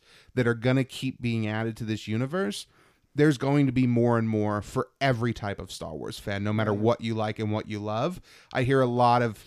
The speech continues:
Speaker 1: people complain sometimes, you know, we spend a lot of time on internet forums and Reddit and all these places where a lot of Star Wars people hang out. And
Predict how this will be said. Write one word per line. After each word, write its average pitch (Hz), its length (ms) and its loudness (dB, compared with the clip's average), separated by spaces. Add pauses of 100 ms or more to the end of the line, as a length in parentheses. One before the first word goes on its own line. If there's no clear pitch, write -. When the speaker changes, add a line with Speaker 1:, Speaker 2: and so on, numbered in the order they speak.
(340)
Speaker 1:
people 127 260 -2
complain 117 560 0
sometimes, 113 680 0
you 110 60 -2
know, 113 260 2
we 123 100 0
spend 113 240 -4
a 110 60 -2
lot 110 160 2
of 113 80 -2
time 110 340 0
on 110 220 0 (400)
internet 120 400 0
forums 113 760 2
and 110 220 -2
Reddit 113 300 2
and 104 120 -2
all 127 140 2
these 123 200 -2
places 117 500 -4
where 113 200 0
a 113 60 0
lot 117 220 0
of 113 60 -2
Star 110 300 0
Wars 113 280 0
people 113 300 -6
hang 110 260 -4
out. - 240 -6
And 123 280 -2